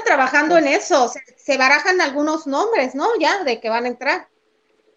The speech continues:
Speaker 2: Yo nada más he escuchado esos dos, ¿tú cuáles has escuchado?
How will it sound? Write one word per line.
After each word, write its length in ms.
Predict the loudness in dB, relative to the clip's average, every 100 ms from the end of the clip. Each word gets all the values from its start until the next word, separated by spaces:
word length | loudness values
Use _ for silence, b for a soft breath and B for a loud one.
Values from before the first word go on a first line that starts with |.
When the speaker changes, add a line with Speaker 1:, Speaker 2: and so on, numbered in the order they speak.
| _ _ _ _ _ _ _ _ _ _
Speaker 2:
Yo 460 | -2 2 6 6 6
nada 220 | 4 2
más 160 | 0 -6
he 40 |
escuchado 360 | -12 -8 -4 -2
esos 180 | -2 -6
dos, 180 | -6
¿tú 140 | -8 -6
cuáles 260 | -4 -6
has 120 | -10 -20
escuchado? 460 | -20 -14 -10 -10